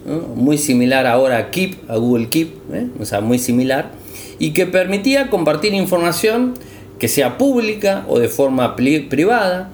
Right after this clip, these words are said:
Dejaba exportar también lo que eran los, eh, los docs, los Google Docs, los, los documentos en sí, eh, y armar, eh, todo lo que tiene que ver con los documentos en general,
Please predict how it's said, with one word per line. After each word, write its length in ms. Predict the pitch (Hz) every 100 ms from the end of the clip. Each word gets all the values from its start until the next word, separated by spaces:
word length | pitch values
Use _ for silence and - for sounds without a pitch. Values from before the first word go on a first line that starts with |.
| - - - -
Dejaba 440 | 123 120 156 151
exportar 520 | 127 127 123 139 135
también 380 | 123 113 127 123
lo 160 | 117 107
que 100 | 117
eran 300 | 117 110 110
los, 240 | 107 -
eh, 480 | 104 107 101 101 98 101
los 240 | 101 85
docs, 320 | 180 196 -
los 320 | 104 107 98
Google 260 | 123 117 113
Docs, 380 | 135 147 - -
los, 300 | 104 95 98
los 140 | 98
documentos 520 | 101 98 110 117 107
en 120 | 127 135
sí, 280 | 175 180 - - - - -
eh, 280 | 123 120 120
y 300 | 196 220 240 -
armar, 800 | 165 160 160 165 165 160 165 170
eh, 240 | 131 123
todo 200 | - 147
lo 120 | 139 127
que 120 | 120
tiene 260 | 123 123
que 140 | 120 117
ver 300 | 123 127 123
con 300 | 113 117 117
los 200 | 110 95
documentos 680 | 101 98 107 113 110 107 107
en 120 | 98
general, 460 | 101 95 90 87